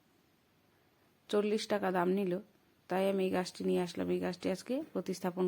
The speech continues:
করব। আর গাছের মাটিটি যে টবে, যে গ্রো ব্যাগে বসানো আছে, সেই মাটিটি কিন্তু সুন্দর মাটি, দোআঁশ মাটি, তাই মাটিটা আমি আর চেঞ্জ করব না, ওই মাটি শুদ্ধই গাছটি বসিয়ে দেব। আর গাছের ফুলটি দেখুন, খুবই সুন্দর, ইউনিক কালারের, ইউনিক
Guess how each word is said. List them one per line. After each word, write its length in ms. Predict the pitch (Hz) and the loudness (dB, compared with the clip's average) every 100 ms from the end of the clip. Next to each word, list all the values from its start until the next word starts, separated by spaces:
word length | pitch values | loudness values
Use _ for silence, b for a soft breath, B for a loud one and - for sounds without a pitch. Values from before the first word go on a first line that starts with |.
| 180 | 0
করব। 180 | 170 185 254 B B B - | -2 -4 -10 B B B -6
আর 80 | 170 185 165 | -2 2 4
গাছের 280 | 170 - 202 | 4 2 -2
মাটিটি 360 | 180 214 208 202 247 - _ - B B B B B B - - 175 185 | 0 -2 -2 -2 -2 -8 _ -20 B B B B B B -8 -4 -2 2
যে 100 | 185 185 170 - - - 185 | 4 2 0 -6 -20 -12 2
টবে, 200 | 180 190 185 175 175 | 4 4 4 4 4
যে 80 | 190 185 180 | 4 4 4
গ্রো 120 | 175 190 | 4 6
ব্যাগে 180 | 208 202 185 | 6 6 2
বসানো 280 | 180 226 220 196 | 2 2 2 0
আছে, 120 | 180 185 | -2 -2
সেই 120 | 202 190 | 2 2
মাটিটি 320 | 180 208 214 208 | 4 2 0 -2
কিন্তু 240 | 196 190 226 - | -2 -2 -4 -2
সুন্দর 280 | 208 196 202 | -2 0 2
মাটি, 160 | 185 180 180 | 0 0 2
দোআঁশ 220 | 175 180 - | 4 2 0
মাটি, 220 | 190 180 190 | -4 -4 -4
তাই 120 | - 170 170 | 0 2 4
মাটিটা 280 | 165 190 190 | 4 2 0
আমি 100 | 190 180 | 2 2
আর 60 | 196 | 2
চেঞ্জ 160 | 175 175 - | 0 0 -2
করব 160 | 185 185 | -2 2
না, 40 | 180 - | 0 2
ওই 80 | 175 | 2
মাটি 180 | 165 165 190 | 2 0 -4
শুদ্ধই 280 | 185 180 196 | -4 -2 0
গাছটি 240 | 180 170 170 165 | 0 0 0 0
বসিয়ে 280 | 160 165 156 | 0 -4 -4
দেব। 120 | 170 175 _ b b b b b b b b - | -8 -14 _ b b b b b b b b -2
আর 60 | 175 | 2
গাছের 220 | 185 202 208 | 2 0 -2
ফুলটি 260 | 196 185 190 | 0 0 0
দেখুন, 200 | 196 202 208 | -2 -4 -6
খুবই 200 | 220 214 214 | -2 -2 -2
সুন্দর, 300 | 196 190 190 185 | -2 0 0 2
ইউনিক 220 | 175 190 - | 2 0 0
কালারের, 360 | 170 165 160 110 | 0 2 2 2
ইউনিক 280 | 190 196 208 | 2 2 0